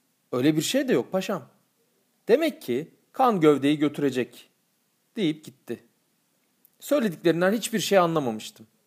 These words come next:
Ne gazete okuyor, ne de birinci meclisten muhaliflerle görüşüyordum.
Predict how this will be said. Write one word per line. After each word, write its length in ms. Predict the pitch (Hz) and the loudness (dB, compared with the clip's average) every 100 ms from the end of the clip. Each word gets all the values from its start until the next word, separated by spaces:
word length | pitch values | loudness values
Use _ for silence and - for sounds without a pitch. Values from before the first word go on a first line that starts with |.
| _ _ _ - | _ _ _ 0
Ne 100 | 233 | 4
gazete 400 | 160 135 180 214 | 4 2 2 2
okuyor, 460 | 139 - 107 139 _ _ - | 2 -4 -8 -8 _ _ -4
ne 120 | 220 | 0
de 140 | 208 131 | 2 0
birinci 280 | 139 180 233 | -2 0 2
meclisten 520 | 190 127 - 131 127 | 2 0 -4 -4 -2
muhaliflerle 580 | 139 147 147 156 131 117 | 2 2 2 0 0 -2
görüşüyordum. 680 | 107 101 - 110 98 92 | -6 -10 -8 -8 -8 -12